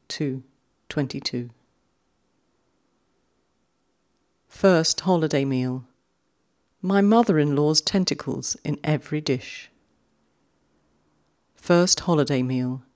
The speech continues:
My mother-in-law's tentacles in every dish.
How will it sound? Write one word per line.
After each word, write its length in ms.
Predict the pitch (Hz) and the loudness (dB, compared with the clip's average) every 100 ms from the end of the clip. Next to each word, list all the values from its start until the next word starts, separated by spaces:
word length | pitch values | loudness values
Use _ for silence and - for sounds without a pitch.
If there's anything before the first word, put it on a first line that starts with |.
| _ _ _ _ _ _ | _ _ _ _ _ _
My 200 | 175 185 | 0 2
mother-in-law's 680 | 190 208 214 208 208 202 208 | 6 4 6 6 6 4 4
tentacles 760 | - 208 185 - 131 131 - - _ _ _ _ _ | 2 0 0 -4 -8 -8 -10 -16 _ _ _ _ _
in 160 | 170 160 165 | -4 -2 -2
every 340 | 151 - 139 | -4 -4 -6
dish. 540 | 143 135 131 - - | -4 -4 -6 -16 -20